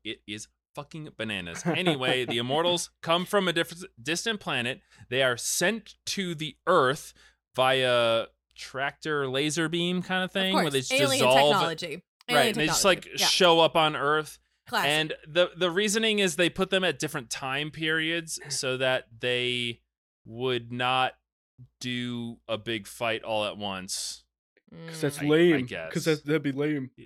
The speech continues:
Speaker 1: Right. They wanna
Speaker 3: 'Cause
Speaker 1: do,
Speaker 3: you
Speaker 1: like, the
Speaker 3: gotta
Speaker 1: Fortnite thing where you have to, like, build
Speaker 2: Yeah.
Speaker 1: up skills
Speaker 2: Do you,
Speaker 1: as you go.
Speaker 3: Yeah.
Speaker 2: do you think, I mean, they should maybe just kinda be scanning, you know, paying a little bit of attention to Earth, and then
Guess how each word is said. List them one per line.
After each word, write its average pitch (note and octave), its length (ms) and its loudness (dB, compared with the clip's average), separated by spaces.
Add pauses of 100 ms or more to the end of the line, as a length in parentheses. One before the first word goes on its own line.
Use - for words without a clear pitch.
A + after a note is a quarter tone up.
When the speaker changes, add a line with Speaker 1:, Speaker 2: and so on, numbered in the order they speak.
(920)
Speaker 1:
Right. F2+ 260 -8
They A2+ 80 -2
wanna C#3 180 0
Speaker 3:
'Cause - 20 -4
Speaker 1:
do, D3 60 -2
Speaker 3:
you C#3+ 60 2
Speaker 1:
like, C3+ 120 0
the - 60 -2
Speaker 3:
gotta C#3 120 -4
Speaker 1:
Fortnite B2+ 320 -2
thing A#2 200 0
where G#2+ 100 -2
you - 20 -2
have G#2 80 -6
to, A#2 60 -10
like, G2 200 -8
build G#2 160 -2
Speaker 2:
Yeah. C#3+ 140 0
Speaker 1:
up - 80 -12 (100)
skills - 200 -16 (120)
Speaker 2:
Do - 0 -
you, E4 200 6
Speaker 1:
as F4 80 2
you - 60 -10
go. - 100 -16
Speaker 3:
Yeah. D#3+ 120 -6
Speaker 2:
do A#3+ 80 0
you E4 140 6
think, C#4 680 2 (760)
I G#3+ 140 4
mean, A3+ 460 2
they A3+ 240 6
should C#4 240 0
maybe A#3+ 380 4
just F#3 280 2
kinda F3+ 760 6
be E3 720 4 (380)
scanning, G3 1120 4
you F#3+ 200 4
know, D#3+ 420 4
paying A3 300 6
a G3+ 60 4
little G3 200 6
bit F#3 140 6
of E3+ 120 6
attention F3+ 540 0
to D3 80 2
Earth, D3 420 4 (540)
and D#3+ 220 4
then D#3+ 540 4